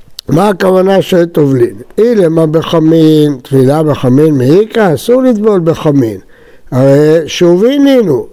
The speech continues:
אי אפשר לטבול במים חמים, כי זה מים שאובים. זה אחת הבעיות, אה, הגדולות שעסקו בזה הרבה פוסקים, איך לחמם את המקוואות.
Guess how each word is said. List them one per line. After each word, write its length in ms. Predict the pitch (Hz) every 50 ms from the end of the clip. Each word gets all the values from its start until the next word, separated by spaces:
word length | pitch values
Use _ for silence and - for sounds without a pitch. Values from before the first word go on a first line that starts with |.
| - -
אי 100 | 208 226
אפשר 280 | 175 - - 208 202
לטבול 360 | 196 185 175 165 175 190 190 185
במים 460 | 170 160 156 160 165 165 165 156 135
חמים, 520 | - 156 131 123 131 143 170 208 233 233 226 - - - - - -
כי 100 | - 139
זה 140 | 135 156 175
מים 280 | 185 196 214 220 220 180
שאובים. 520 | - - 233 240 233 233 269 285 277 269 - - - - - - - _ - _ - - 170
זה 140 | 165 175
אחת 340 | 160 - 165 170 175 175 -
הבעיות, 760 | 165 151 143 147 147 143 151 165 180 190 196 160 - - 165
אה, 300 | 151 139 135 131 127 123
הגדולות 640 | 123 123 123 135 143 151 170 190 202 196 180 156
שעסקו 540 | - - 147 127 127 117 - - - 175 170
בזה 380 | 156 156 147 135 135 147 143 135
הרבה 520 | 131 127 123 131 147 160 165 156 147 139 127 - -
פוסקים, 580 | 143 127 - - - - 202 202 185 139 123 - - - - - - - - - - 165
איך 200 | 151 151 151 170
לחמם 580 | 156 127 - 151 143 147 156 165 170 165 156
את 160 | 143 139 -
המקוואות. 840 | 151 139 139 135 139 139 131 127 - 139 135 139 147 160 165 143 117